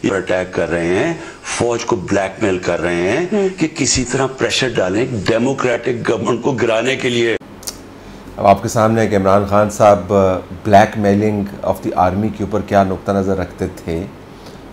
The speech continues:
Speaker 3: और आज video की धमकी दे के वो किसको blackmail कर रहे हैं। लिहाजा इसके ऊपर इससे ज़्यादा comment तो आपको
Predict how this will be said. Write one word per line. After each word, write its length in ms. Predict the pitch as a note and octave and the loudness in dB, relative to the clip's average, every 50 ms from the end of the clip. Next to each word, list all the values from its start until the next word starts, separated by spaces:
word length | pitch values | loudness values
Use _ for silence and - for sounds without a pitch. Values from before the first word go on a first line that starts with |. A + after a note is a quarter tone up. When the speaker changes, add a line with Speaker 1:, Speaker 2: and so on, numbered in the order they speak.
| - | -2
Speaker 3:
और 200 | - F#2+ - - - | -2 -2 2 4 6
आज 420 | G2 G2+ A2 A#2 A#2 G#2 F#2+ G#2 A2+ G#2+ G#2+ G2+ E2+ D#2+ E2+ | 8 8 8 8 6 4 0 0 2 2 2 0 -2 0 0
video 580 | A2 A2+ A#2+ C3 C#3 C#3 C#3 C#3 C#3 C#3 C#3 - - - - - - - - - - - - - - | 2 4 6 6 8 8 8 8 6 4 2 -4 -14 -18 -18 -20 -20 -20 -20 -20 -20 -18 -18 -14 -6
की 120 | - B2+ B2 | -4 -4 -2
धमकी 420 | G#2 - G2 G2 G2+ G3+ - C3 | -2 0 0 2 2 2 0 -2
दे 220 | A#2+ G2 G#2 G#2+ G#2+ | 0 2 2 2 2
के 280 | G#2 - G#2+ G2+ G2+ | 2 0 0 2 2
वो 120 | G2 G#2+ G2+ | 2 0 -2
किसको 340 | - A#2+ G2+ - - B2+ | -2 -4 -6 -4 -2 -2
blackmail 500 | G2+ G2 G2 F#2 F2 - - F#2 F2+ E2+ | 0 2 4 4 2 2 0 -2 -2 -4
कर 160 | E2 - E2+ D#2+ | -4 -4 -6 -6
रहे 160 | E2 E2+ E2 | -4 -4 -4
हैं। 60 | E2 | 0
लिहाजा 220 | F2 G2 G2 A2 | 0 2 2 4
इसके 260 | G#2+ G#2 G2+ - - B2 | 2 2 2 0 -2 0
ऊपर 240 | F#2 A#2+ A#2 - - | 0 0 -2 0 0
इससे 160 | D#3+ - - | 0 0 2
ज़्यादा 240 | - D#3+ C#3+ B2+ B2+ | 2 2 4 4 4
comment 380 | A#2+ - A2+ G2 G2+ G2 G2 - | 4 4 2 4 4 2 2 2
तो 100 | A2 G2 | 4 4
आपको 380 | F2+ F2+ F2+ - - F#2 F2+ | 4 4 4 2 -2 -4 -4